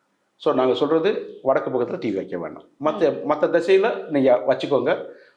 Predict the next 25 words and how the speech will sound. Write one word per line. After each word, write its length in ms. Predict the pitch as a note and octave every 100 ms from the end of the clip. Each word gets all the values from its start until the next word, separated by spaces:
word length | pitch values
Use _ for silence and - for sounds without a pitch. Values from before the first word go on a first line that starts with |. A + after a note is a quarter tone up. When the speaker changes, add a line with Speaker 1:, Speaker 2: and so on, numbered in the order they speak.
| _
Speaker 1:
ஒருவேளை 380 | D#3 D#3 F3 F#3+
ஹால் 300 | D#3 E3+ E3+ E3+ - -
சிறுசா 260 | F3+ E3+ F3
இருக்கிற 200 | C#3+ F3+
டி 320 | - - G3+
வியோட 240 | F3+ E3 C#3+
சைஸை 260 | D3 D#3 D#3+ -
சிறுசாக்கிக்கோங்க. 600 | C3+ B2 G#2+ F#2 G2 - - _ _ _ _ _ _
நான் 200 | C#3+ C#3+
எனக்கு 340 | C#3+ C3+ D#3
பெரிய 220 | F3+ G#3
டி 200 | F#3+ F3+
வி 40 | D#3
பார்க்கணும்னா 360 | C#3+ C#3+ E3+
ஹால் 240 | C3+ C3 C#3
சைஸ் 280 | C#3+ C3+ -
பெருசா 200 | A#2+ D3
இருந்தா 160 | B2
மட்டும் 280 | A2 G#2+ G#2
தான் 0 |
பார்க்கணும். 360 | F#2+ F2 G2 -
So 220 | - C#3+
அது 100 | B2
Speaker 2:
ஓகே. 100 | -
Speaker 1:
சைஸை 300 | C3 F3 E3+